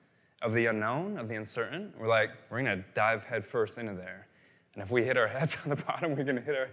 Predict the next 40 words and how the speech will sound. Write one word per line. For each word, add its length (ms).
heads, 280
right? 160
We're 100
gonna 120
dive 320
headfirst." 760
And 100
guys, 300
it's, 320
it's 200
amazing 560
to 40
see 320
what, 340
what 200
God 280
does 280
when 80
you 80
just 200
take 200
a 40
step 240
of 100
faith 520
and 160
you're 100
willing 300
to 40
meet. 120
And 120
that's 200
just, 400
that's 120
just 120
a, 80
a 60
couple 320
things, 500
right? 240